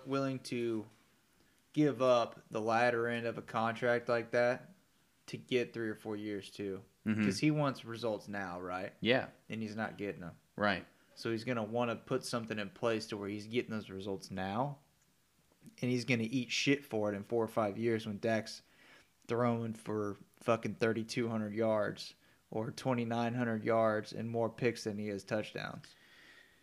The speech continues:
Speaker 2: Yeah, they
Speaker 1: Or
Speaker 2: gotta
Speaker 1: he
Speaker 2: keep
Speaker 1: gets
Speaker 2: weapons around him.
Speaker 1: Or he gets hurt in the, in the fifth game and doesn't play the rest of the season.
Speaker 2: Right.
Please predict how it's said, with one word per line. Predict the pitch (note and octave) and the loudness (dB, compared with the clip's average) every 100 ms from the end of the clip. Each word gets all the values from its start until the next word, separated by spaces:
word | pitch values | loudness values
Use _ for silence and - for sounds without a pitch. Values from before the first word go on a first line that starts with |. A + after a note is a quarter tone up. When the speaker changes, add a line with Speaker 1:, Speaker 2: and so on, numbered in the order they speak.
| _ _ - | _ _ 2
Speaker 2:
Yeah, | C3 C#3+ | 4 6
they | C3 E3 | 10 12
Speaker 1:
Or | |
Speaker 2:
gotta | D#3+ D3+ | 12 12
Speaker 1:
he | C3+ | 12
Speaker 2:
keep | F3 | 10
Speaker 1:
gets | C#3+ C#3+ - | 12 10 10
Speaker 2:
weapons | C3+ G#2 | 6 4
around | G2 F#2+ F2+ | 2 0 -2
him. | F2 - - | -8 -10 2
Speaker 1:
Or | D#3 D3 | 6 8
he | C#3 | 6
gets | C3+ C#3 C#3 | 4 4 2
hurt | C#3+ C#3 B2+ - | 2 4 2 0
in | B2+ A#2+ | -6 -6
the, | A#2 - | -8 -6
in | B2+ | -8
the | A#2+ | -2
fifth | B2+ A#2+ - | -2 -2 -2
game | A#2 A2+ G#2+ | 0 0 -2
and | |
doesn't | A2+ A2 | -4 -4
play | A2+ G#2+ | -4 -2
the | |
rest | G#2+ G#2 | -4 -6
of | - | -8
the | |
season. | - G2+ - - - | -8 -8 -10 -14 -6
Speaker 2:
Right. | G#2 A2 G2+ | 0 2 2